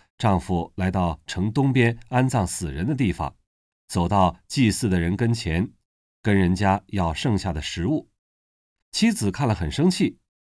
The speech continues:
心想丈夫是自己终身依靠的人，现在竟然这样！一会儿，丈夫又高高兴兴地回来了，仍旧对妻子摆出一脸的高傲。这个故事没有讲结局，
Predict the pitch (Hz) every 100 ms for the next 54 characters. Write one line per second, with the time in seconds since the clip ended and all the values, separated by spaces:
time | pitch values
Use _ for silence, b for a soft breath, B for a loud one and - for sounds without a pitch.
0 | - 117 107 92 73 b b b - 110
1 | 90 - 85 76 _ _ - 95 - 151
2 | 92 87 78 78 127 123 135 135 170 185
3 | - 107 76 76 87 - _ _ - 175
4 | 147 135 120 147 139 151 240 131 80 -
5 | _ _ _ _ _ _ _ _ _ -
6 | 156 185 131 - _ - 175 135 127 113
7 | - 147 117 107 123 123 117 123 101 113
8 | 92 85 87 110 87 - _ _ _ _
9 | 101 110 170 143 113 104 - 127 117 90
10 | 87 b _ 85 80 - 107 117 98 76
11 | 76 113 139 147 - _ _ _ _ _
12 | _ _ _ 226 196 139 143 120 - 104
13 | - _ 107 123 147 98 76 - 135 139
14 | 87 107